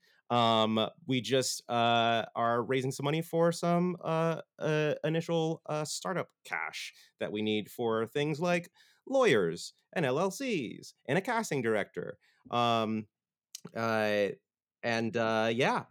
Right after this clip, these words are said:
look out for, look out for Ivy happening someday, uh, someday soon. Um, but other than that, uh, I just wanna say thank you for having us, and, uh, you're welcome for another barn burner of a, of a,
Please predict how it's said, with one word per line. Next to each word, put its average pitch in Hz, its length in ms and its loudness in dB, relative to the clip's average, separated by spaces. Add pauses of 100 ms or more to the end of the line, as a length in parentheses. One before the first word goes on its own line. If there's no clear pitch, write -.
look 139 240 -2
out 143 180 2
for, 147 380 0
look 135 180 -6
out 151 140 2
for 151 180 0
Ivy 139 480 0
happening 123 540 -4
someday, 135 560 -4 (260)
uh, 101 280 -4
someday 107 280 -4
soon. 98 300 -10 (160)
Um, 107 520 -2 (140)
but 113 300 -2
other 123 140 -2
than 120 100 -4
that, 131 360 -2
uh, 123 380 0
I - 80 -4
just - 140 -12
wanna 131 80 -6
say 135 340 0 (560)
thank 139 240 2
you 147 260 2
for 143 440 4
having 147 340 2
us, - 580 -4
and, 135 580 0
uh, 131 260 2
you're 139 140 2
welcome 131 400 0
for 107 120 -6
another 107 240 0
barn 107 380 0
burner 104 320 0
of 95 100 -2
a, 92 140 -4
of 95 180 -6
a, - 80 -6